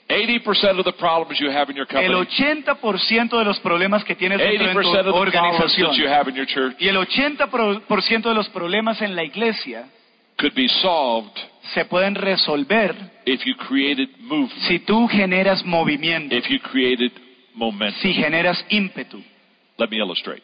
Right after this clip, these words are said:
Speaker 2: Déjenme ilustrarles esto.
Speaker 1: A train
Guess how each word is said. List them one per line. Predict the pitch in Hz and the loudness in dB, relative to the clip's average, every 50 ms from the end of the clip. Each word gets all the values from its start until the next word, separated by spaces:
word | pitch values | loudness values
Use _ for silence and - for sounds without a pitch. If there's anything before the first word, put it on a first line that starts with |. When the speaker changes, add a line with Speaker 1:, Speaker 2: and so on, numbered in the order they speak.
| _ - | _ -6
Speaker 2:
Déjenme | 151 147 160 180 175 180 | -4 -2 -2 0 0 0
ilustrarles | 175 165 151 139 - - 156 156 156 156 156 147 - | 0 0 0 -2 -2 -2 0 0 0 -2 -2 -4 -2
esto. | 180 170 - - - - - _ _ _ _ _ _ _ _ _ _ _ _ _ _ _ _ _ _ _ _ _ _ _ _ _ _ _ _ _ _ _ _ _ _ - _ _ _ _ - - - - - _ _ - | -4 -4 -4 -8 -12 -14 -20 _ _ _ _ _ _ _ _ _ _ _ _ _ _ _ _ _ _ _ _ _ _ _ _ _ _ _ _ _ _ _ _ _ _ -20 _ _ _ _ -20 -20 -20 -20 -20 _ _ -4
Speaker 1:
A | - 135 | -4 -2
train | - - - 180 156 127 104 82 76 76 | -2 -2 0 0 0 0 0 -2 -6 -10